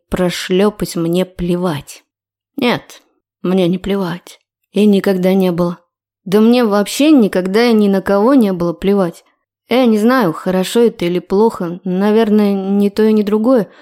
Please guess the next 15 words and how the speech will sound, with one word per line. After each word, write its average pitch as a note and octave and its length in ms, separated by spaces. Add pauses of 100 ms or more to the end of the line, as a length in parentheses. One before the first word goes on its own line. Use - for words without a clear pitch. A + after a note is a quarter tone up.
(340)
И G#3+ 80
если A3+ 420
смотреть A#3+ 840
на G3+ 220
вещи A#3 420
с - 120
точки - 340
зрения A3+ 580
медленно, G#3 840
но G#3+ 280
неумолимо A3+ 640
ползущего G#3 640
к - 60
смерти A3 420
мироздания, G#3+ 720